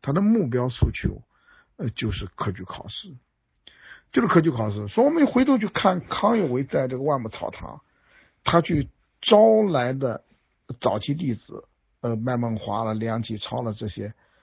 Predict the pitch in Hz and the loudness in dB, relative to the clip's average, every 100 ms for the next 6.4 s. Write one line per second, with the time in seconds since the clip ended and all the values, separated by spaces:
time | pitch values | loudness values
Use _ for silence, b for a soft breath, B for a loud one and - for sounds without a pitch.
0 | _ - 98 101 139 147 110 - 107 117 | _ -6 -4 -4 -4 -4 -6 -8 -6 -2
1 | 110 107 98 92 98 131 117 123 104 - | -2 -4 -6 -6 -6 -6 -6 -6 -6 -12
2 | - _ b b b 240 214 151 123 127 | -20 _ b b b 2 2 0 -2 -4
3 | 131 - 165 127 - 139 131 135 123 - | -4 -2 -2 -2 -2 -2 -2 -2 -2 -4
4 | 120 165 _ _ _ - 120 - - - | -12 -18 _ _ _ -6 -6 -4 -4 -4
5 | - - - - 139 208 _ _ - 240 | -4 -8 -12 -12 -14 -20 _ _ 0 2
6 | 117 135 131 139 | 2 -2 -2 -4